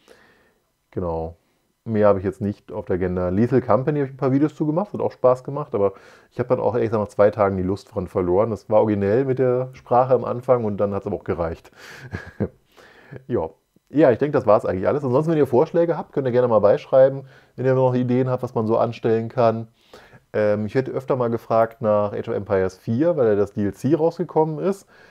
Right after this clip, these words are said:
Ähm, ich müsste mich da halt wieder reinspielen, ne? Ähm,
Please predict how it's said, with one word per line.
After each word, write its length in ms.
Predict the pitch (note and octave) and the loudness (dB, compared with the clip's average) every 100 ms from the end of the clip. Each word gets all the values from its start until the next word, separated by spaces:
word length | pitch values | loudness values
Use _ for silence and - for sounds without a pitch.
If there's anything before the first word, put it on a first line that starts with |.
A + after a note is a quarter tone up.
| _ _ _ | _ _ _
Ähm, 240 | A#2 A#2+ B2+ | -2 -2 -2
ich 100 | A#2 | -2
müsste 220 | A#2+ F#3 | -2 -2
mich 100 | D#3+ | 0
da 80 | C3+ | 0
halt 140 | A#2+ | 0
wieder 200 | A2+ G#2 | 2 4
reinspielen, 720 | G2 A2+ A#2 - F2+ E2+ E2 | 4 2 -2 -8 -6 -4 -4
ne? 200 | F2+ E3 - _ - - _ _ - | -4 -4 -8 _ -20 -20 _ _ -4
Ähm, 420 | G2 G2 F#2+ | 0 0 -2